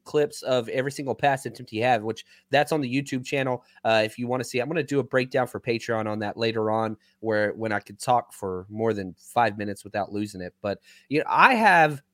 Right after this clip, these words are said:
you know, there's such a big degree of variance with what could happen in the forty-niners schedule. If I just look at games they should win, um, I, I got 'em at eleven and six. So, uh,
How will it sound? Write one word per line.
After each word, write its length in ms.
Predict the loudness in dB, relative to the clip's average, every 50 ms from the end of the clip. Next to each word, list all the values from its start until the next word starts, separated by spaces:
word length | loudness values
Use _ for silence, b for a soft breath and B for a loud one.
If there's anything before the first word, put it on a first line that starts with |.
| _ _ _ _ _ _ _ _ _ _ _ _ _ _ _ _ _ -2
you 80 | 0
know, 120 | 2 2 4
there's 200 | 4 2 2 2
such 220 | 0 0 2 0
a 60 | -2
big 280 | 0 0 0 0 0 -2
degree 380 | -6 -8 -4 -2 0 2 2
of 100 | 0 0
variance 600 | 0 0 0 0 0 0 0 -2 -4 -8 -12 -8
with 180 | -6 -4 -6 -4 -2
what 240 | 0 0 0 -2 -4
could 160 | -4 -4 -2
happen 320 | 0 0 0 0 -2 -6 -8
in 40 |
the 60 | -8 -6
forty-niners 560 | -2 -2 0 0 0 0 0 -2 -2 -2 -4
schedule. 460 | -6 -4 -4 -4 -2 -4 -4 -4 -6 B B B B B
If 140 | B 4 6
I 100 | 6 6
just 400 | 4 4 2 2 2 2 2 0
look 160 | 0 2 2
at 160 | 0 -2 -2
games 260 | -2 -2 -2 -2 -2 -4
they 140 | -4 -6
should 400 | -6 -4 -2 2 2 2 2 0
win, 300 | 0 2 2 2 2 0 b b b b b b
um, 540 | 6 6 8 8 8 8 6 4 0 -6 -12 _ _ -2
I, 200 | 0 0 2 2
I 40 | 2
got 180 | 4 4 4
'em 120 | 4 4 4
at 80 | 4
eleven 320 | 4 4 4 2 2 0 -2
and 100 | -4 -2
six. 460 | -2 0 0 0 -2 -4 -14 -18 -18 _ _ _
So, 560 | -8 0 4 4 6 6 6 4 2 -2 -6 _ _ _ _ -6
uh, 60 | -4